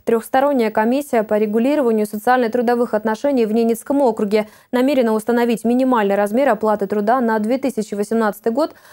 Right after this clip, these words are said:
в размере восемнадцати тысяч пятисот шестидесяти семи рублей. При этом федеральный мрот составит девять тысяч четыреста восемьдесят девять рублей.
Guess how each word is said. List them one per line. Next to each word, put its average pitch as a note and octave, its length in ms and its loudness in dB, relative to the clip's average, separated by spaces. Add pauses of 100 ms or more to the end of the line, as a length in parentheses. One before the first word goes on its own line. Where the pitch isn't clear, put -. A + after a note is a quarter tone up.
(120)
в A#3 60 0
размере C4 400 2
восемнадцати C4+ 600 -2
тысяч D4 420 -4
пятисот C4+ 460 -4
шестидесяти C4 560 -2
семи B3+ 280 -2
рублей. A#3+ 460 0 (300)
При D4 120 2
этом E4+ 220 0
федеральный C#4 480 2
мрот B3 280 0
составит C4 440 0
девять A#3 380 0
тысяч D4+ 400 -2
четыреста C4+ 580 -2
восемьдесят B3 600 -2
девять A3 340 0
рублей. F3+ 400 -4